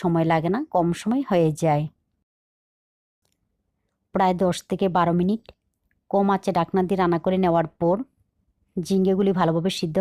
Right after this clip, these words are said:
হয়ে গেছে। এবারে এই সময়ের মধ্যে দিয়ে দেব কিছুটা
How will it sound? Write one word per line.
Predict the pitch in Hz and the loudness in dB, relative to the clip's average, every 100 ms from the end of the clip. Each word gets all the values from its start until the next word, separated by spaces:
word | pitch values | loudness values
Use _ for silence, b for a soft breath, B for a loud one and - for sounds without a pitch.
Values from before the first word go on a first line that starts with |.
| 190 | 0
হয়ে | 180 165 | 0 0
গেছে। | 170 165 226 285 _ _ _ _ _ _ _ _ _ _ - | -2 -2 -8 -12 _ _ _ _ _ _ _ _ _ _ -4
এবারে | 185 190 190 - | 0 0 -2 0
এই | 190 - | -2 0
সময়ের | 202 190 190 | 0 2 2
মধ্যে | 190 185 | 0 0
দিয়ে | 170 165 | 2 2
দেব | 170 185 277 _ | 0 -2 -6 _
কিছুটা | - - 180 | -6 -6 -4